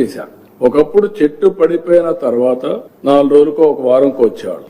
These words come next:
అది ఈసారి జరగలేదు. ఎక్కడికక్కడ చెట్టు పడింది, నేరుగా పవర్ సార్ తీసుకెళ్లారు, కట్ చేసేశారు. ఇప్పుడు ప్రొక్లైన్ తీశారు, పక్కన పడేశారు, రోడ్డు క్లియర్ చేసేశారు. ఈ విధంగా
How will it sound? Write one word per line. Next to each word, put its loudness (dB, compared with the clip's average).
అది 2
ఈసారి 0
జరగలేదు. 2
ఎక్కడికక్కడ -4
చెట్టు -2
పడింది, 0
నేరుగా 2
పవర్ 2
సార్ 0
తీసుకెళ్లారు, -6
కట్ -4
చేసేశారు. -14
ఇప్పుడు -4
ప్రొక్లైన్ 0
తీశారు, -4
పక్కన -6
పడేశారు, -12
రోడ్డు 2
క్లియర్ -2
చేసేశారు. -14
ఈ 6
విధంగా -2